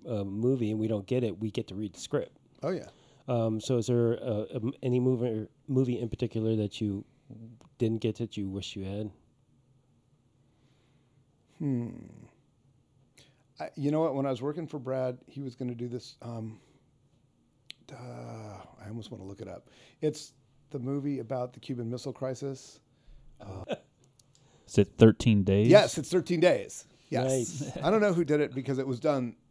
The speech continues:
Speaker 2: years later. Like, it
Speaker 1: Right.
Speaker 2: wasn't, it wasn't at all the movie that
Speaker 1: I
Speaker 2: we
Speaker 1: see.
Speaker 2: were gonna do when we did it.
Speaker 1: Yeah, well, that
Speaker 2: Uh,
Speaker 1: was pretty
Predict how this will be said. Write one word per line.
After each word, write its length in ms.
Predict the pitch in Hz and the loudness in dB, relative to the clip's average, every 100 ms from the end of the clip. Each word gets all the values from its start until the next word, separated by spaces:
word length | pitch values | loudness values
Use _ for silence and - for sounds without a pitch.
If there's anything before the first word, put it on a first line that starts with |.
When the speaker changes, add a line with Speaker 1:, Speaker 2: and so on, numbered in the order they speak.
| _ | _
Speaker 2:
years 480 | 120 123 143 139 104 | -14 -2 2 2 -2
later. 400 | 104 90 - - | -6 -10 -12 -18
Like, 160 | - 123 | -2 2
it 40 | 113 | 2
Speaker 1:
Right. 100 | 110 | 4
Speaker 2:
wasn't, 480 | 151 131 131 107 - _ _ - | 4 4 -2 -6 -14 _ _ -8
it 160 | 143 | -6
wasn't 360 | 143 143 127 127 | 0 0 0 -6
at 60 | 117 | -4
all 200 | 113 110 | -4 -4
the 100 | 110 | -6
movie 280 | 110 107 | -10 -10
that 160 | 101 - - | -12 -14 -8
Speaker 1:
I 80 | 113 | -4
Speaker 2:
we 80 | 117 | -2
Speaker 1:
see. 120 | 123 | -2
Speaker 2:
were 60 | 120 | -4
gonna 140 | 117 | -6
do 120 | 107 104 | -8 -12
when 140 | 95 | -12
we 80 | 92 | -16
did 160 | 92 - | -16 -16
it. 160 | - _ _ | -18 _ _
Speaker 1:
Yeah, 320 | 101 104 92 87 | -8 -8 -8 -10
well, 140 | 107 107 | -8 -6
that 120 | 113 | -4
Speaker 2:
Uh, 40 | |
Speaker 1:
was 180 | 110 - - | -6 -10 -18
pretty 300 | - 95 90 | -14 -12 -12